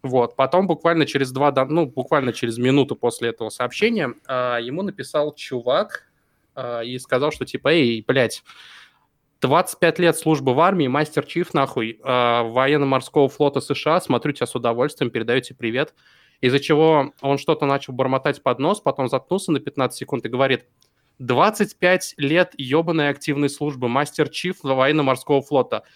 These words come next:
А представь себе, если бы они просто, ну, убрали бы тебя, мастера Чифа, с двадцатью пятью годами службы. Обидно было бы, да?" А потом просто взяли бы трех других кадетов помоложе, а тебе бы сказали: "Черт, мужик, ну ты мастер Чиф флота, конечно, но зарплата у тебя дикая, пиздец".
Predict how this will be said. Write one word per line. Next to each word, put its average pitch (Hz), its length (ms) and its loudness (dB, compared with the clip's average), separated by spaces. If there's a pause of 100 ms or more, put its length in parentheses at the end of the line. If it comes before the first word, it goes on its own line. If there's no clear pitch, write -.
(200)
А 127 100 0
представь 185 420 -2
себе, 175 320 -4
если 170 260 -2
бы 143 120 2
они 147 140 2
просто, 160 380 -4
ну, 156 280 -2 (200)
убрали 160 420 2
бы 135 160 -2
тебя, 131 320 -2
мастера 143 400 -4
Чифа, 151 300 -6
с 120 40 -8
двадцатью 127 380 -8
пятью 139 260 -6
годами 123 320 0
службы. 117 480 -6 (360)
Обидно 151 420 -2
было 139 260 2
бы, 120 160 -2
да?" 139 320 -2 (380)
А - 80 -8
потом 151 280 0
просто 160 300 -4
взяли 180 300 -2
бы 160 120 -6
трех 156 280 -2
других 147 420 -4
кадетов 127 480 -2
помоложе, 135 640 0 (100)
а 139 100 -2
тебе 156 220 -4
бы 160 80 -8
сказали: 151 400 -2
"Черт, 175 300 -2
мужик, 139 320 0
ну 131 100 -2
ты 180 120 -2
мастер 175 340 -2
Чиф - 240 -6
флота, 156 340 0
конечно, 143 480 -2
но 139 140 0
зарплата 143 440 0
у 143 40 2
тебя 139 260 0
дикая, 120 320 -2
пиздец". 120 500 -4